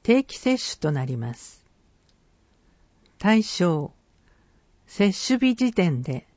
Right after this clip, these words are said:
六十五歳以上の方、六十歳から六十四歳までの心臓、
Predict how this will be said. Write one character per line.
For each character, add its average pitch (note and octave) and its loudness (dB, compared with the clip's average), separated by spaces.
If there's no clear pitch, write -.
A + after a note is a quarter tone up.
六 F3+ 2
十 B3+ 2
五 A#3+ 2
歳 A3 2
以 G3+ -2
上 D#3+ 0
の C3+ -4
方、 C3 -10
六 F#3 2
十 B3+ 4
歳 E3+ -2
か C#3 -4
ら C3+ -4
六 F3 2
十 A#3+ 4
四 B3 4
歳 F3 0
ま D3+ -2
で D3 -2
の C3+ -6
心 G#3+ 4
臓、 E3+ 2